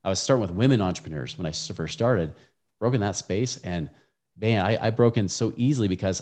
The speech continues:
I just went in saying, "How can I serve them?" Whether I have some knowledge that I can give them, or can I tie them in with a key relationship, you know, somebody that they need to help solve a problem they have. It was always about trying to solve whatever problem they have.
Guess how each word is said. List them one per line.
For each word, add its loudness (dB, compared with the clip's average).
I -6
just -4
went 0
in 0
saying, 0
"How -6
can -2
I 0
serve 2
them?" 0
Whether 2
I 2
have -4
some -6
knowledge -2
that -8
I -4
can -6
give -4
them, -2
or 2
can -2
I -4
tie 4
them 6
in 6
with 2
a -2
key -4
relationship, -2
you -10
know, -6
somebody 2
that 0
they 0
need -2
to -4
help -4
solve -4
a -8
problem -4
they -6
have. -4
It -6
was -4
always 4
about 0
trying -6
to -8
solve -2
whatever -4
problem -6
they -8
have. 0